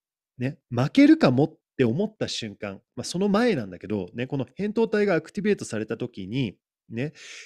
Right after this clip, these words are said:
私たちの脳にはエピネフリンっていうのがリリースされますよね。で、お腹の中にね、コルチゾールとかもリリースされるわけなんですよね。で、実際に体のね、本当にその食べ物の消化が終わって、で、筋肉にもっと血液が流れて、特に足とか大きい筋肉に、で、心拍力が上がっ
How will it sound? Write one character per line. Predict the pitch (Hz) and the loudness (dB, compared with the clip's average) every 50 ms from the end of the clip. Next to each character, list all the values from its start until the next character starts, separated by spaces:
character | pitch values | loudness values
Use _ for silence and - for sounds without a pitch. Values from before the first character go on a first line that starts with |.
| - _ | -18 _
私 | - - 151 - 220 208 - - | -12 -10 -2 0 0 2 2 2
た | 202 - | 2 2
ち | - 135 | 2 0
の | 113 101 | -2 0
脳 | 107 147 202 214 160 | 2 2 2 4 4
に | 120 113 | 2 2
は | 120 110 - - | 2 0 0 0
エ | - 127 131 | -2 -2 0
ピ | - 196 | 0 2
ネ | 202 208 208 | 2 2 2
フ | - 208 | 2 2
リ | 185 202 202 | 2 2 0
ン | 190 | 0
っ | 170 | 0
て | - | 0
い | 196 202 202 185 | 2 4 4 4
う | |
の | 135 104 | 2 2
が | 95 110 107 101 98 | 2 0 0 0 0
リ | 104 113 120 | 0 0 0
リ | 143 151 | 2 0
ー | 123 | 0
ス | - - | 0 -2
さ | - 95 | -6 -8
れ | 87 90 | -10 -12
ま | 87 - - | -14 -14 -14
す | - - | -14 -12
よ | 101 | -8
ね。 | 131 202 226 - _ _ _ _ _ _ _ _ _ _ _ _ _ _ | -8 -8 -8 -10 _ _ _ _ _ _ _ _ _ _ _ _ _ _
で、 | 202 247 247 - - - - - _ | 2 4 4 4 2 -4 -20 -8 _
お | 139 156 | 0 2
腹 | 180 170 - 180 | 2 4 4 4
の | 180 175 | 4 4
中 | 170 165 - 123 135 | 4 2 0 0 0
に | 170 208 175 120 107 - - | 2 4 4 4 2 0 -2
ね、 | 123 127 151 - - - | -2 0 0 -2 -4 -4
コ | 143 131 | -2 -2
ル | 131 127 | -2 -2
チ | - 143 | -2 0
ゾ | 117 139 143 | 2 4 4
ー | 131 | 4
ル | 120 - | 4 2
と | 104 - | -2 -6
か | 98 92 | -8 -6
も | 104 110 110 101 | -4 -4 -4 -2
リ | 101 107 | -2 -2
リ | 107 110 113 | -2 -2 -2
ー | |
ス | - - | -4 -4
さ | 107 | -8
れ | 98 98 | -8 -6
る | 98 101 | -6 -6
わ | 107 101 | -6 -6
け | - 107 | -8 -10
な | 92 | -12
ん | 101 | -12
で | 104 104 | -12 -14
す | - - | -14 -12
よ | - | -12
ね。 | 98 117 139 - - - - - _ | -12 -12 -14 -14 -16 -20 -20 -8 _
で、 | 170 151 | -4 -4
実 | 190 190 - - | -4 -4 -4 -4
際 | 202 196 | -4 -4
に | 190 180 | -4 -6
体 | - - - 185 190 185 190 190 | -4 -2 0 2 2 2 2 2
の | 220 220 160 104 - - - - 113 | 2 2 2 0 -2 -8 -16 -10 -6
ね、 | 135 131 135 - - | -4 -4 -4 -4 -6
本 | - 143 139 | -6 -2 0
当 | 147 | 0
に | 135 131 - - - - - | 0 0 -2 -4 -10 -18 -12
そ | - - 120 | -6 -6 -4
の | 104 - - - - - | -4 -6 -10 -16 -12 -2
食 | - 151 | 2 2
べ | 196 | 4
物 | 208 214 202 | 4 4 4
の | 147 110 | 4 2
消 | - - 139 143 143 | 2 2 2 2 2
化 | - 143 127 | 2 0 0
が | 135 127 | 2 2
終 | 120 120 120 | 2 2 0
わ | 123 | 0
っ | - _ _ | -4 _ _
て、 | 135 127 117 98 98 | 2 2 2 2 0
で、 | 117 123 | -4 -6
筋 | - - 196 208 | -6 -4 -2 0
肉 | 208 180 151 - 131 | 2 2 2 2 0
に | 107 113 | 0 0
も | 113 120 127 | -2 -2 -4
っ | |
と | - 117 | -4 -4
血 | - - 113 - - 147 | -6 -6 -6 -2 -2 -2
液 | - - 98 | -2 -4 -6
が | 95 92 | -10 -8
流 | 95 101 107 120 113 | -8 -4 -2 0 0
れ | 101 90 | -2 -2
て、 | 92 | -6
特 | - 131 117 123 | -8 -8 -8 -8
に | 101 92 - | -10 -12 -10
足 | - 110 110 - - | -6 -2 0 0 0
と | - 110 | -2 -4
か | - 104 101 | -6 -6 -8
大 | 107 - | -10 -10
き | - - 127 | -8 -8 -8
い | - | -8
筋 | - 120 110 | -8 -8 -10
肉 | 95 98 - - | -10 -10 -12 -14
に、 | 92 92 101 - - | -14 -14 -16 -10 -2
で、 | 160 220 208 | 0 0 0
心 | - - 180 165 | 0 -2 -2 -2
拍 | 175 160 165 | -2 -2 -2
力 | 170 156 - - | -2 -2 -4 -6
が | 98 - - 113 | -8 -8 -8 -8
上 | 110 | -8
が | 101 107 113 | -8 -8 -10
っ | - | -12